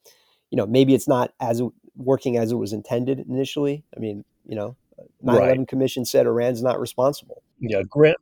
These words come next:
Speaker 2: Graham said he, Graham said he didn't really buy the court ruling, but he considered it a form of rough justice, is what he,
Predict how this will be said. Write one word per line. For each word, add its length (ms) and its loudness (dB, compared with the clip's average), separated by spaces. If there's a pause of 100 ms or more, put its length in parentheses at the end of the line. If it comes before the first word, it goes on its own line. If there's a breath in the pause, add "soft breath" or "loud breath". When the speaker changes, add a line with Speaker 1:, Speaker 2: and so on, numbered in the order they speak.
(100)
Speaker 2:
Graham 260 4
said 280 2
he, 160 4
Graham 420 4
said 180 4
he 120 4
didn't 220 4
really 240 6
buy 360 8
the 160 0
court 300 4
ruling, 320 2
but 120 0
he 80 -4
considered 460 -4
it 140 -2
a 40 -10
form 280 -2
of 140 -4
rough 300 2
justice, 540 -2
is 120 -14
what 140 -6
he, 200 -10